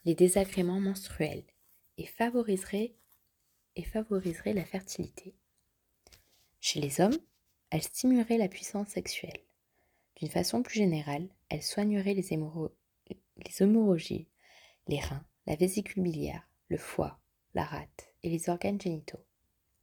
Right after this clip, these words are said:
Elle aurait des effets anti-inflammatoires,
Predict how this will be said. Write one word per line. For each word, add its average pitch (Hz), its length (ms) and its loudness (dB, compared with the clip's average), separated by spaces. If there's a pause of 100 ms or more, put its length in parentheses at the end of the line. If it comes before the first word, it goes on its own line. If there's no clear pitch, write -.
(1300)
Elle 156 120 0
aurait 196 180 10
des 220 220 8
effets 196 220 4
anti-inflammatoires, 190 1120 -2